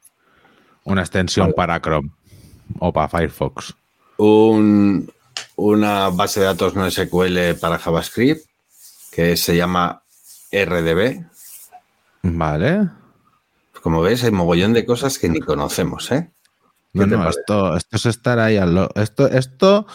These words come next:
Speaker 1: como diría nuestro amigo Da-, Daniel Primo, que está por aquí, esto es ser un suricata de la
Speaker 2: Suricata.
Speaker 1: programación.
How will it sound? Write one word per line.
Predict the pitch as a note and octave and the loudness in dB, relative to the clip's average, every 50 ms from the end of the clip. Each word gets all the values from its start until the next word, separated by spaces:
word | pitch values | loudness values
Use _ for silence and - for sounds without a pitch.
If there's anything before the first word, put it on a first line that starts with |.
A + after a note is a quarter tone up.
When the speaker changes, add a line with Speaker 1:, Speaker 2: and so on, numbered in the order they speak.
| - - - _ | -20 -20 -16 _
Speaker 1:
como | - A2 G#2+ A2+ G#2+ | -2 0 2 4 4
diría | G#2+ G#2 G#2 A#2 B2+ | 4 4 4 2 2
nuestro | C#3+ D3 C3 - - B2+ | 2 2 0 0 -2 -2
amigo | B2 A#2+ A#2+ A#2 A2+ | 0 0 0 2 2
Da-, | G#2+ G#2 G2+ G2+ F#2+ | 2 2 2 0 0
Daniel | F2+ G2 G2 G2+ G2 F2+ - | 0 0 2 2 2 0 0
Primo, | - G#2+ B2+ D3 D3+ C#3+ | 0 2 2 2 2 2
que | A#2+ G#2 | 0 -4
está | - - G2 F#2+ | -4 -4 -4 -2
por | - G#2+ F#2+ | 0 0 0
aquí, | F#2+ F#2 - - C3+ E3 F#3+ G3+ G3 - - - - - - | 0 0 0 0 2 2 2 0 -4 -8 -16 -20 -20 -8 -4
esto | - B2 - - D3+ | -4 -4 0 0 -2
es | B2+ | -2
ser | - - D#3 E3+ D#3+ | 0 0 2 4 4
un | D#3+ C3+ | 2 2
suricata | - - B2+ A#2 G2+ F#2+ F#2 - G#2+ G2 - - E2 - - - _ _ _ _ _ | 2 2 2 2 2 2 2 0 -2 -2 -2 -4 -6 -8 -10 -16 _ _ _ _ _
de | - F#2+ G#2+ | -2 0 2
la | G#2 G2 | 2 2
Speaker 2:
Suricata. | G2 - G2 | 2 2 2
Speaker 1:
programación. | G2 F#2+ F#2+ F2+ F2+ F2+ E2 - - F#2+ F2 E2+ | 2 2 2 2 0 0 -2 -2 -2 -2 -2 -2